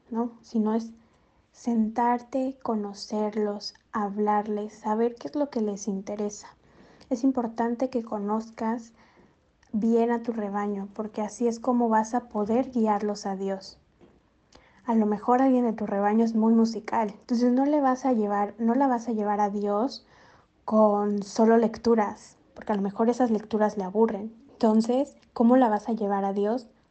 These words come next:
Con cantos, con alabanzas a Él. Entonces, por eso es necesario que conozcas a ese rebaño después de que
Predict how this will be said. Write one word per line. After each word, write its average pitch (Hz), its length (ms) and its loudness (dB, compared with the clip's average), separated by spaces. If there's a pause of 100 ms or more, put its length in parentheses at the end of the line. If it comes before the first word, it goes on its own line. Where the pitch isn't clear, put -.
(280)
Con 208 240 -6
cantos, 208 600 -2
con 214 200 0
alabanzas 220 720 0
a 196 140 -6
Él. 196 180 -10 (540)
Entonces, 262 340 2
por 254 140 4
eso 254 160 2
es 302 60 4
necesario 240 760 0
que 220 180 -4 (320)
conozcas 240 720 0
a 226 80 0
ese 226 180 -2
rebaño 214 680 2 (880)
después 240 480 4
de 269 160 4
que 220 280 -2